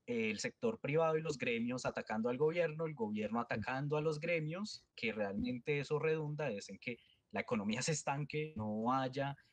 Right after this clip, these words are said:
procesos como de, de coordinación económica,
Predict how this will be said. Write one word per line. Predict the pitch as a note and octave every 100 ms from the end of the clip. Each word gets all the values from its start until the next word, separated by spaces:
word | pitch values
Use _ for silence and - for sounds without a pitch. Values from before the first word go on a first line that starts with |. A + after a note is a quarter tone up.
| _ _
procesos | B2 A#2 A#2 A2+ -
como | C3 C3 B2+
de, | C3 C3 A2+
de | A2+
coordinación | - A#2 A2 A2 G2+ F#2 - A#2 A#2 A2+
económica, | A#2+ D#3+ D#3 D3+ C#3+ G#3